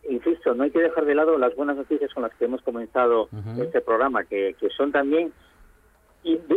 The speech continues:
Speaker 1: inevitables de contar, ¿eh? Y lo que ocurre es que siempre es menos, siempre es menos. Y la tercera hora, pues sí, lo sabemos, que va a ser lo mismo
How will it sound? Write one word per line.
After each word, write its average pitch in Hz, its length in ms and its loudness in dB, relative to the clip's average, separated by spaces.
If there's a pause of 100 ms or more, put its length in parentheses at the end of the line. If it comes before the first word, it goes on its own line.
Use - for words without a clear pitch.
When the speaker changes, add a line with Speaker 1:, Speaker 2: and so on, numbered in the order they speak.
Speaker 1:
inevitables 156 680 2
de 113 100 2
contar, 101 400 -2
¿eh? 127 160 -6
Y 120 200 -10
lo 123 220 -4
que 127 60 2
ocurre 156 280 0
es 175 80 -2
que 165 240 0
siempre 160 280 0
es - 80 -6
menos, 82 260 -14 (220)
siempre 123 260 -8
es 104 40 -14
menos. 92 280 -10
Y 120 60 0
la 120 100 4
tercera 160 320 2
hora, 180 240 4
pues 123 200 2
sí, 156 100 0
lo 143 160 2
sabemos, 135 380 0
que - 80 -14
va 104 60 -6
a 113 40 -6
ser 151 160 0
lo 123 120 2
mismo 139 400 -2